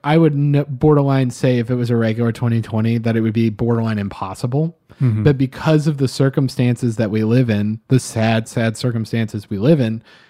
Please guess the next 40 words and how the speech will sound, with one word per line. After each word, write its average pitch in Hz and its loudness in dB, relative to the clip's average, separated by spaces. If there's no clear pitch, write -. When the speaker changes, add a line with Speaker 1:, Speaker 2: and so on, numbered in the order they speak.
Speaker 1:
it 147 0
has 135 0
actually 131 -2
created 117 -2
a 110 -2
good 131 4
opportunity 123 0
for 113 -4
people 117 -2
to - -12
differentiate 117 -2
these 120 -2
award 127 2
shows - -10
from 117 -4
each 98 -8
other. 82 -8
Kind 147 2
of 127 0
as 123 -2
we've 127 0
talked 117 -2
about 110 -4
very 123 0
<laughs> 113 -6
briefly 123 0
in 110 -4
another 117 -2
episode, 110 -4
how 107 -2
late 107 -2
night 101 -6
had 120 -4
to 107 -8
do 113 -2
the 104 -4
same 107 -6
thing 110 -4
on 101 -6
television. 98 -4